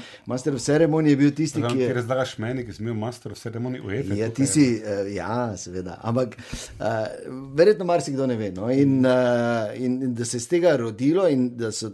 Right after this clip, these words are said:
Speaker 1: najprej dejansko oni bili, eh, na nek način pomembnejši kot D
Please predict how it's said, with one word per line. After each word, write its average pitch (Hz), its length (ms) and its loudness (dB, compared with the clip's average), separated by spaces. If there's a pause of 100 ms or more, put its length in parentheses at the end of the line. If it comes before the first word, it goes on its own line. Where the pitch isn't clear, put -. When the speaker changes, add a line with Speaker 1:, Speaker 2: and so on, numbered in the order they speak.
Speaker 1:
najprej 127 840 0 (260)
dejansko 127 720 0
oni 135 280 2
bili, 131 640 4 (280)
eh, - 80 -10 (720)
na 113 500 -2
nek 139 280 2
način 139 640 4
pomembnejši 110 1000 0
kot 120 200 -4
D 110 260 -4